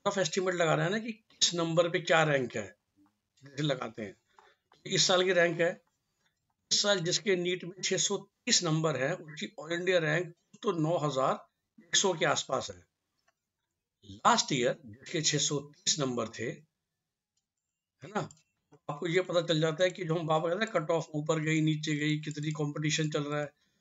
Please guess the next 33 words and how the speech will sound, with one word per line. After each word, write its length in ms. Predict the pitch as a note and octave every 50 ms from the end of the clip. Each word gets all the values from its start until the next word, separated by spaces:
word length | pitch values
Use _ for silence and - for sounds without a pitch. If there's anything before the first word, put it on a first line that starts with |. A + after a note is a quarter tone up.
| _ _ _ _ _ -
सबसे 280 | F3+ E3+ E3 G3+ G#3+
बढ़िया 300 | - D3 C#3 D#3 E3+ F3+ F#3
उत्तर 320 | F3+ D#3+ D3+ - - D#3
प्रदेश 300 | E3 D3+ D3+ E3 D#3 -
की 60 | F3+
merit 220 | D#3 D#3 D3+ D#3 D3+
list 220 | D#3 E3 D#3 D#3+
आपको 220 | D3 C3+ C#3 C#3+
बताती 480 | C#3+ C3+ B2+ B2 A#2 - _ _ - G2+
है। 60 | G2 - _ _ _ _ _ _ _ _ _ _ _ -
Last 480 | A2 A#2 C3 C#3+ F3+ G#3 F#3 - - F#3+
year 160 | F#3 G3 G3 F#3+
छह 140 | - F#3 F3
सौ 200 | E3 - F#3+ F3+
तीस 420 | - - _ _ F#3+ F#3+ E3+ -
पे 220 | - - F3 F3+ F#3 F#3+ - _ _ _ _ _ _ _ _ _ _ _ _ _ -
all 140 | D#3 D#3 E3+
India 220 | F3 E3+ F#3 F3+
rank 320 | D#3+ D#3 D#3 F3+ G3 F#3+ - _ -
आठ 340 | C#3 C#3+ E3+ F#3+ F3+ - D3+
हजार 260 | C#3+ D#3 E3+ F3+ E3+
चार 340 | D#3+ - _ - - D#3+ E3
सौ 200 | - - F#3+ F3+
के 60 | -
करीब 220 | - E3 F3 E3 D3
आई 120 | C3+ C3+
हुई 120 | C3 B2 A#2
थी, 140 | C3 C3
ये 60 | C#3+ C3+
लास्ट 380 | C3 D3 E3 F#3 E3 - -
year 160 | F#3+ E3 D#3
की 160 | D3+ D#3 C#3+ A#2
है। 140 | G#2+ G2